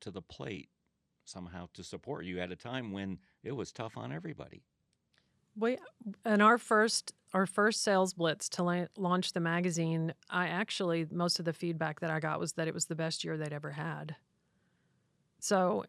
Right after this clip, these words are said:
Speaker 2: in Amarillo, um, that, that hyper-local support that we've talked about, um, most businesses, um, restaurants, of course, were very,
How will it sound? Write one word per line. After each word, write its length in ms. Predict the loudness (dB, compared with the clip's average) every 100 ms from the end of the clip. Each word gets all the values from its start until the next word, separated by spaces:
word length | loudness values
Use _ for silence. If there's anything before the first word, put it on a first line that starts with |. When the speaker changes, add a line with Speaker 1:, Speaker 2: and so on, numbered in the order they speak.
| -6
Speaker 2:
in 180 | 0 0
Amarillo, 1080 | 2 2 2 4 4 4 4 2 0 -4 -6
um, 420 | -2 -2 -2 -2
that, 260 | -2 -2 -2 _ _ -8
that 320 | -2 -2 -4 _ _
hyper-local 680 | -6 -4 -2 0 0 0 -4
support 560 | -6 -8 -6 -4 -4 -6
that 120 | -6
we've 160 | -6 -6
talked 280 | -6 -8 -6
about, 360 | -6 -4 -6 -10 -10
um, 300 | -8 -6 -2
most 340 | 0 0 -2 -2
businesses, 840 | -2 0 -2 -2 -4 -2 -4 -8 _ _ _ _ _ _ -6
um, 500 | -4 -2 -4 -8 -12 0
restaurants, 500 | 2 2 2 2 0
of 100 | -6
course, 300 | -2 -2 -2
were 100 | -2
very, 420 | 0 0 -2 -4